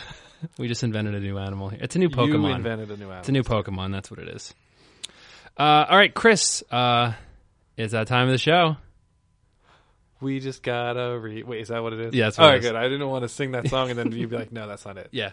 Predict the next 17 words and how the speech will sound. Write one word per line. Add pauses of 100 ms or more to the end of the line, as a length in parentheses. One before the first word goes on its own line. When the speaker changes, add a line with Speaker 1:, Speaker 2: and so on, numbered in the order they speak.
(200)
Speaker 2:
We
just
gotta
review. (120)
We
just
gotta
review. (1000)
Speaker 1:
We
just
gotta
review. (480)
Speaker 2:
'Cause
Speaker 1:
One
Speaker 2:
we're
really (260)
Speaker 1:
smart.